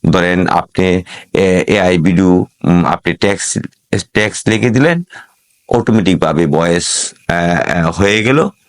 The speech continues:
আর সেখানে মেন ওমেন ব্যবহার করলেন, যে-, যেটাই সিলেক্ট করে থাকেন না কেন, হয়তো মেন সিলেক্ট করেছেন, না হলে ওমেন সিলেক্ট করেছেন, কিন্তু এইসব ভিডিও আপলোড করলে উনি আপনার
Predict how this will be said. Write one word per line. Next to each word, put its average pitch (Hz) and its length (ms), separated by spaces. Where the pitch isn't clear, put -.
আর 85 180
সেখানে 87 340
মেন 90 320
ওমেন 82 460
ব্যবহার 92 360
করলেন, 117 440
যে-, - 360
যেটাই 110 260
সিলেক্ট 92 320
করে 87 200
থাকেন 87 280
না 87 120
কেন, 98 220
হয়তো 110 500
মেন 110 260
সিলেক্ট 113 320
করেছেন, 113 400
না 95 140
হলে 92 240
ওমেন 107 380
সিলেক্ট 110 320
করেছেন, 110 440
কিন্তু 101 260
এইসব 101 480
ভিডিও 101 360
আপলোড 82 400
করলে 92 280
উনি 90 240
আপনার 85 480